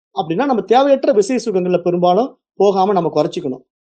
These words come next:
இப்ப நவீன தொழில்நுட்பத்தின் மூலமா வர்ற WhatsApp, Facebook,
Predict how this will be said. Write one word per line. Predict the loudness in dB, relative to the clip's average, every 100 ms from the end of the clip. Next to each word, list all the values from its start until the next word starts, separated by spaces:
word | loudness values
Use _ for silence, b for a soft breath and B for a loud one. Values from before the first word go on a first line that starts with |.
| _ _ _ _ _ _ _ _ _ _ -2
இப்ப | 0
நவீன | 2 4 4 2 2
தொழில்நுட்பத்தின் | 2 4 4 2 0 0
மூலமா | 2 2
வர்ற | 2 2
WhatsApp, | 2 2 0 -4 -2 -2
Facebook, | 0 0 -2 -2